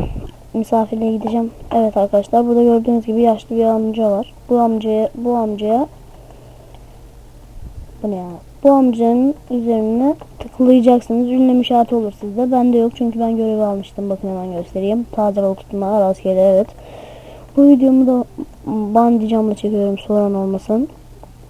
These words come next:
Evet arkadaşlar, burada görev malzemelerim var. Bu görev malzemelerimden elma oltayı alıyorum. Şu denizde gördüğünüz gibi buradaki yer balıkları tıklıyoruz. Bu arada hızlandırma programını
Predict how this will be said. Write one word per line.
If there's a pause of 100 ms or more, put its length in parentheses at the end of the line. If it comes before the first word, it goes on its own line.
Evet
arkadaşlar,
burada (140)
görev
malzemelerim
var. (1160)
Bu
görev
malzemelerimden
elma
oltayı
alıyorum. (140)
Şu
denizde
gördüğünüz
gibi (840)
buradaki (180)
yer (140)
balıkları
tıklıyoruz.
Bu
arada
hızlandırma
programını